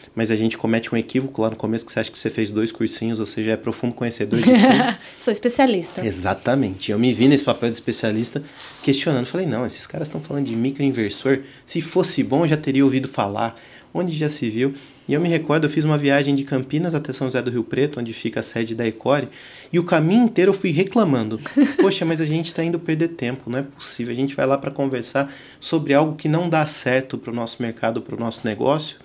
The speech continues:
Speaker 1: Cheguei lá em Rio Preto, conheci o Leandro Martins. Até então não tinha experimentado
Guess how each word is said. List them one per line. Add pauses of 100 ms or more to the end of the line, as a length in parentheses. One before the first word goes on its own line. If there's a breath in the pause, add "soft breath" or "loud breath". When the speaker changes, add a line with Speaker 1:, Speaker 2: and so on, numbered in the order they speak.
(580 loud breath)
Speaker 1:
Cheguei
lá
em
Rio
Preto, (300)
conheci
o
Leandro
Martins. (720 soft breath)
Até
então
não
tinha
experimentado